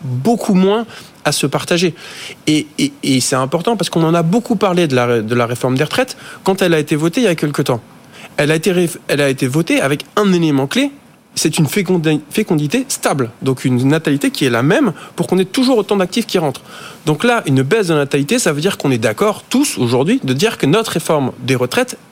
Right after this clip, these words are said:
n'est pas suffisante. On sait déjà qu'elle n'est pas bonne. Et c'est, et c'est, et c'est pour ça que le sujet où on se dit, « Mais alors, qu'est-ce qu'on fait ? » c'est d'expliquer que on va tendre, parce que notre régime par retraite,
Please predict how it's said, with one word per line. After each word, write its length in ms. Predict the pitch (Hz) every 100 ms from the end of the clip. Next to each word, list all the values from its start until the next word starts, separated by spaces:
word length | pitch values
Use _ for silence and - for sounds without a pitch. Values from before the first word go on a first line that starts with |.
| -
n'est 140 | 139 135
pas 140 | 208
suffisante. 520 | 190 175 208 165 135 -
On 100 | 131
sait 240 | 123 262
déjà 320 | 254 185 175 240 - - -
qu'elle 160 | - 165
n'est 80 | 165
pas 140 | 175
bonne. 200 | 151 110 - - - - -
Et 80 |
c'est, 180 | 113 - -
et 80 | 127
c'est, 200 | - -
et 40 |
c'est 160 | - -
pour 160 | -
ça 220 | - 214
que 220 | 214 139 135 - - -
le 120 | 120
sujet 460 | 123 - 139 156 143 - - -
où 60 | 107
on 100 | 104
se 40 |
dit, « 120 | 123
Mais 100 | 117
alors, 220 | 98 107 -
qu'est-ce 180 | 113
qu'on 160 | - 110
fait ? » 220 | - 202 240 - - -
c'est 280 | - 123 - - -
d'expliquer 760 | 120 151 - - 139 135 208 262 - - -
que 240 | - 143 135 - - - -
on 80 |
va 180 | 131 131
tendre, 400 | - 190 180 98 101
parce 140 | - -
que 80 |
notre 220 | 110 104 -
régime 240 | 107 113
par 100 | 101
retraite, 320 | 107 - 117